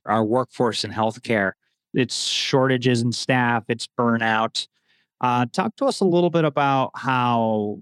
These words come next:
Siemens Healthineers and the work that you do are adding value to the healthcare ecosystem on, on the workforce side.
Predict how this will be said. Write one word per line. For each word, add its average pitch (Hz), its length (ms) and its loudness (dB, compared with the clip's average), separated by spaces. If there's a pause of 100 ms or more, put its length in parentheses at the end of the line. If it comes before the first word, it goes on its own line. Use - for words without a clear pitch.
Siemens 180 420 -2
Healthineers 151 760 0
and 120 100 2
the 117 60 2
work 131 220 0
that 120 120 -2
you 127 180 2
do 120 420 4
are 110 260 2
adding 120 300 0
value 110 500 2
to 110 160 -6
the 101 300 2
healthcare 131 360 -2
ecosystem 107 500 -2
on, 98 220 0
on 101 200 -4
the 98 220 0
workforce - 440 -2
side. - 220 -14